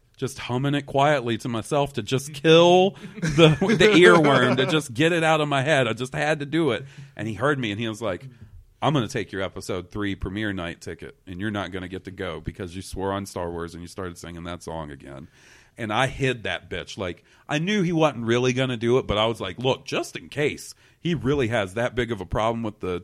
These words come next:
Tender Crisp Bacon Cheddar Ranch song, like, I need to hide this thing, make sure he can't find it." And I hid it in a book, but I didn't hide it in a Star Wars book 'cause I thought that was too easy.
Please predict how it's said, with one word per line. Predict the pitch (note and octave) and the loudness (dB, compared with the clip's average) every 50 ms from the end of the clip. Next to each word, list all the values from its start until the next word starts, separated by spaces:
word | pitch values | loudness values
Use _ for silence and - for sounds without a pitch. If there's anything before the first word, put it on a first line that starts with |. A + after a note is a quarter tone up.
| - - | -10 -10
Tender | - B2+ A#2 A2+ | -10 -8 -8 -8
Crisp | G2+ - C3 A2 G#2+ - | -6 -6 -6 -6 -6 -6
Bacon | - A#2 G#2+ A2 G#2 | -8 -8 -8 -8 -10
Cheddar | G2+ - B2 A2+ A#2 A#2+ A#2 | -8 -6 -4 -4 -4 -4 -4
Ranch | B2 B2+ B2+ C3 B2+ B2+ | -4 -4 -4 -6 -8 -8
song, | - - C3+ B2+ C3 C#3 C#3 C#3+ D3 - - - - _ _ _ _ _ _ | -8 -6 -4 -2 -2 -2 -4 -4 -8 -14 -20 -20 -20 _ _ _ _ _ _
like, | - G2 F#2 | -8 -6 -2
I | G#2 B2 D#3 | 0 0 2
need | D#3+ C#3+ A2+ F2 | 2 0 -2 -2
to | D#2+ | -6
hide | - - B2+ B2+ B2 A2+ G2+ E2+ | -4 0 2 2 2 2 -2 -4
this | F#2 F2+ D#2+ - | -8 -8 -8 -10
thing, | - - F2+ E2 D2+ D#2 D#2+ F2 | -10 -10 -8 -8 -10 -12 -12 -10
make | G2 G#2 G2 | -10 -10 -8
sure | - - A2+ | -6 -6 -6
he | F#2 A2 A2+ | -6 -6 -6
can't | - G2+ F2 E2 D#2+ | -6 -8 -8 -8 -8
find | - G2+ F#2+ F#2 F2+ E2 | -6 -6 -6 -6 -6 -8
it." | C#2+ - - _ _ _ _ - | -12 -14 -16 _ _ _ _ -10
And | G2+ G2+ | -8 -6
I | |
hid | F#2+ C3 C3+ B2+ | -4 -2 -2 -2
it | C3 B2 - _ _ _ | -2 -4 -6 _ _ _
in | - B2+ C#3 D#3 | -4 -2 0 0
a | D3 | -2
book, | C3 - D#3+ D#3+ C3 G2 - - - | 0 2 2 2 2 2 -2 -6 -4
but | A#2+ G#2+ | -2 -2
I | G#2+ A2 | 0 0
didn't | C3 A2 G#2+ A2+ | -2 -2 -4 -6
hide | - C3+ B2+ B2 A#2 | -4 -2 -2 -2 -2
it | A#2 A2 | -2 -4
in | A2 G2+ | -4 -6
a | F2+ | -8
Star | - - - A#2 A2 G#2+ G2+ | -10 -8 -4 -2 -2 -2 -2
Wars | F2+ E2 D#2 D#2+ D#2+ | -4 -6 -8 -8 -10
book | - - E2+ - - | -10 -10 -10 -10 -10
'cause | - F#2 | -12 -12
I | F2 E2+ | -12 -12
thought | - - G2 E2+ - | -10 -10 -10 -8 -8
that | F2+ E2+ - | -8 -10 -10
was | - E2 - | -10 -14 -16
too | - - E2+ D#2 | -14 -12 -12 -10
easy. | D#2 D2+ C#2+ D2 - - - | -10 -12 -12 -16 -18 -20 -20